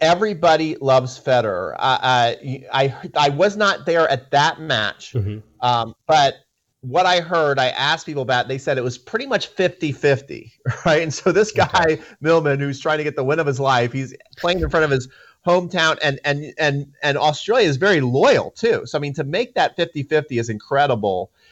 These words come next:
Speaker 1: Uh, and, and then I got to see, uh, an Australian friend that I have, Paul, who came out to one of my clinics over the United States, and I asked him, "Who are you rooting for?" And he goes, "Oh, Fed." <laughs> So
Speaker 2: Wow.
Speaker 1: everybody loves Federer.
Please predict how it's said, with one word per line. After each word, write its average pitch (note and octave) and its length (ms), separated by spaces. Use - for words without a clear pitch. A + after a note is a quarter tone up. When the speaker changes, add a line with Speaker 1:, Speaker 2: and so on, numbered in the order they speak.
Speaker 1:
Uh, A2 320
and, C#3+ 220
and C#3+ 140
then D3+ 340
I B2+ 140
got E3 300
to - 60
see, C#3+ 560
uh, A2+ 360
an B2 100
Australian C3+ 540
friend C3 300
that A#2+ 80
I D3 160
have, A#2+ 360
Paul, C#3+ 380
who A#2+ 80
came C3 180
out B2 120
to B2 60
one B2 120
of - 20
my A2 120
clinics E3 380
over B2 140
the A#2+ 40
United A#2 280
States, F3+ 340
and C3 140
I - 20
asked C#3+ 300
him, D#3 160
"Who G#3 160
are - 20
you G3 140
rooting G3 340
for?" A#2 400
And B2 60
he - 20
goes, B2 160
"Oh, D#3 100
Fed." G#2 380
<laughs> - 320
So C#3 160
Speaker 2:
Wow. G#3+ 140
Speaker 1:
everybody F#3+ 500
loves D3+ 380
Federer. A2 460